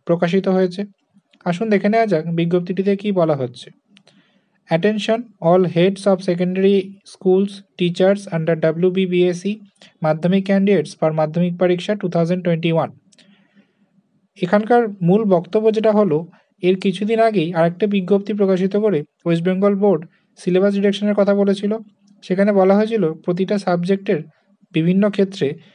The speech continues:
থার্টি থেকে থার্টি ফাইভ পার্সেন্ট অবধি সিলেবাস রিডিউস করা হচ্ছে। প্রতিটা সাবজেক্ট ওয়াইজ তার বিজ্ঞপ্তি এবং কী কী থাকবে সেটা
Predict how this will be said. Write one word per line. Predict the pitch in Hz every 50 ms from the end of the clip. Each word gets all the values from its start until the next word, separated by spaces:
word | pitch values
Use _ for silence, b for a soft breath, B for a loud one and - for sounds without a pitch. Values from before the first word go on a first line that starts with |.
| b b b b -
থার্টি | - 170 165 165 - 202
থেকে | 190 208 196 208 202
থার্টি | - 170 165 - 202 202
ফাইভ | 196 180 175 180 175 180
পার্সেন্ট | 202 202 190 190 208 208 208
অবধি | 214 208 196 175 147
সিলেবাস | 147 - 170 170 180 180 196 180 165 - - _ -
রিডিউস | 170 165 170 190 196 185 190
করা | - 196 196 190
হচ্ছে। | 190 190 185 - - 202 202 - b b b b b b b _
প্রতিটা | 185 180 180 196 196 208
সাবজেক্ট | 202 - 190 175 175 180 196 196 196 202
ওয়াইজ | 208 202 185 180 - - b b b b b b
তার | - 185 180
বিজ্ঞপ্তি | 175 175 170 160 185 190 185 185 - 190 151 151
এবং | 156 151 165 165 165 170
কী | 180 175
কী | 175 202 190
থাকবে | - - 180 180 185 185 165 151 151
সেটা | 156 - - 160 180 185 175 147